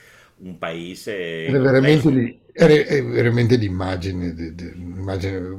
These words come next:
Speaker 2: de-, triste, deprimente, insomma, questa cerchia di,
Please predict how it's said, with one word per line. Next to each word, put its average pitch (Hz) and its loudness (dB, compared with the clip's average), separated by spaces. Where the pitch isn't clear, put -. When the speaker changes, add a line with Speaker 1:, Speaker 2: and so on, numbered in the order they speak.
Speaker 2:
de-, 110 -4
triste, 123 -2
deprimente, 90 -8
insomma, 90 -10
questa - -14
cerchia 98 -8
di, 85 -12